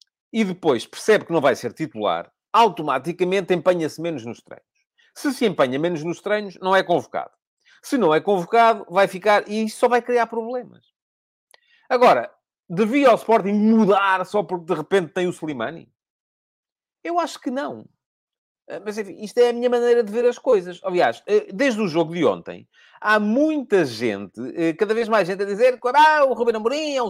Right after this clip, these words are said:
é um, é um teimoso, joga sempre igual." Não, não, não joga sempre igual. O Sporting joga este ano muito diferente do que jogava o ano passado.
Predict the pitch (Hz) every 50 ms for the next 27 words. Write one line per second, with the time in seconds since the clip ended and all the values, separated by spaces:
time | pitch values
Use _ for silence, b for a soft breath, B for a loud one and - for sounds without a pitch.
0 | - - 214 214 208 196 185 180 202 190 180 - 180 170 226 285 311 311 302 285
1 | 262 220 220 202 185 226 214 196 185 202 190 165 175 170 - 233 277 294 302 285
2 | 269 247 226 - - - - 320 330 349 359 349 294 254 277 277 285 - - 262
3 | 233 262 262 277 285 277 - - - 185 - - 226 214 233 220 214 220 220 226
4 | 214 196 - 247 240 214 208 226 240 220 226 - 226 190 - - 220 214 214 214
5 | 233 214 202 208 220 226 214 220 240 233 214 - 226 220 - 247 233 202